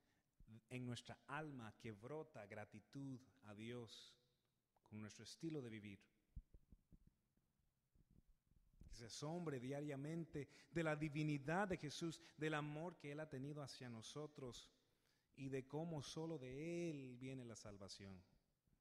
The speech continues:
¿Has, qué tipo de fe has tenido en Jesús? ¿Has tenido fe como los nueve?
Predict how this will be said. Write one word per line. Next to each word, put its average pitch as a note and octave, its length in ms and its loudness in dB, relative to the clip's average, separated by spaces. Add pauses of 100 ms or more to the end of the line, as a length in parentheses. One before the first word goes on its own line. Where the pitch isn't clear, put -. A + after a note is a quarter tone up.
(680)
¿Has, F#3 300 0 (380)
qué B3 120 0
tipo A#3 220 0
de D#3+ 100 2
fe C3 280 -2
has B2 180 -6
tenido A#2+ 260 -4
en G#2+ 80 -8
Jesús? - 520 -14 (1300)
¿Has A3 180 4
tenido A3 300 8
fe F#3+ 260 4
como F3+ 180 0
los C#3 160 0
nueve? C3+ 380 -6